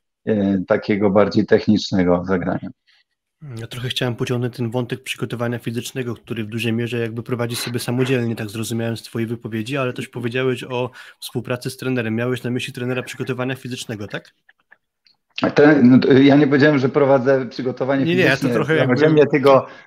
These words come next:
Speaker 2: nie-, niedosłownie to
Speaker 1: e,
Speaker 2: przytoczyłem.
Speaker 1: częściej może po prostu mogę skończyć odrobinkę, chwilkę, e, odrobinę wcześniej trening, e, pozagrywam krócej. No, no tutaj to jest taka, e, wspólna rozmowa z trenerem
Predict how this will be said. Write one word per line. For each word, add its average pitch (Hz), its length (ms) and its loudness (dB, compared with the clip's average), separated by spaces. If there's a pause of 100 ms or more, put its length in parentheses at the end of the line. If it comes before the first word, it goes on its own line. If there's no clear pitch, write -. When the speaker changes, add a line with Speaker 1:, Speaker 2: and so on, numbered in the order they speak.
Speaker 2:
nie-, 127 220 0
niedosłownie 120 540 4
to 127 80 -4
Speaker 1:
e, 127 40 -2
Speaker 2:
przytoczyłem. - 580 -6
Speaker 1:
częściej 156 360 0
może 143 320 2
po 131 140 0
prostu 143 500 0 (260)
mogę 135 280 4
skończyć 135 480 -2
odrobinkę, 131 520 0
chwilkę, 135 360 -2
e, 120 720 2
odrobinę 131 680 2 (260)
wcześniej 127 480 0
trening, 123 380 2 (380)
e, 110 380 0
pozagrywam 117 680 2
krócej. 123 480 0
No, 120 200 4
no 123 160 2
tutaj 127 340 0
to 131 120 2
jest 120 200 0
taka, 123 360 4 (400)
e, 120 400 -2
wspólna 135 680 4
rozmowa 127 480 4
z - 60 -8
trenerem 123 580 0